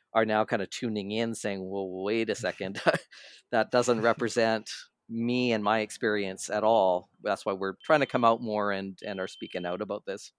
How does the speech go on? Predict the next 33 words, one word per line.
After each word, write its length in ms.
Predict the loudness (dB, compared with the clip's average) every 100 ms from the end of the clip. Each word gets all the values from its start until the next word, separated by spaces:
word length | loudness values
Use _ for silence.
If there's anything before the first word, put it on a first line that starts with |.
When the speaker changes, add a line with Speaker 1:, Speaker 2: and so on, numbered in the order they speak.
| _ _ -6
Speaker 2:
I 60 |
wanna 200 | -4 -4
talk 340 | -6 -6 -4 -6 -14 -20
quickly 360 | -12 -12 -8 -8
about 420 | -4 -2 -2 -6 -12 -20 -12
G 220 | -10 -6
dac 340 | -6 -6 -10
because 420 | -18 -16 -14 -14 -14
you 120 | -10
set 280 | -8 -8 -6
it 80 |
up 220 | -6 -8 -10
in 260 | -12 -12
January 300 | -6 -6 -6
twenty 280 | -10 -10 -12
twenty-one, 320 | -12 -12 -10
and 80 | -4
like 280 | -4 -4 -6
you've 140 | -12
already 300 | -8 -8 -8
said, 520 | -8 -4 -4 -4 -6 -14 -20 -20 -20 -20 -20 -20 -10
the 400 | -4 -2 -2 -4 -8
main 360 | -4 -2 -2
thing 300 | -8 -8 -8
which 340 | -8 -8 -10 -8
makes 420 | -6 -6 -8 -14
G 160 | -8 -4
dac 200 | -4 -4
special 440 | -4 -6 -6 -6
or, 280 | -6 -6 -6
or 120 | -8 -6
makes 360 | -6 -8 -6
it 180 | -6 -6